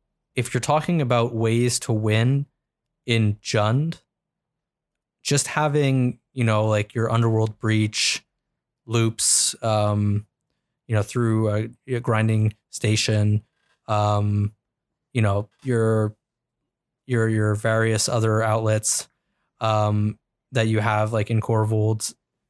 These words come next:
like, those tend to be, in my mind, like, just as good, kind of just as compact, um,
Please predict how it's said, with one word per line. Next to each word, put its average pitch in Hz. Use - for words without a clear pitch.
like, 120
those 139
tend 123
to 123
be, 120
in 113
my 107
mind, 127
like, 104
just -
as 110
good, 127
kind 110
of 104
just 113
as 110
compact, -
um, 104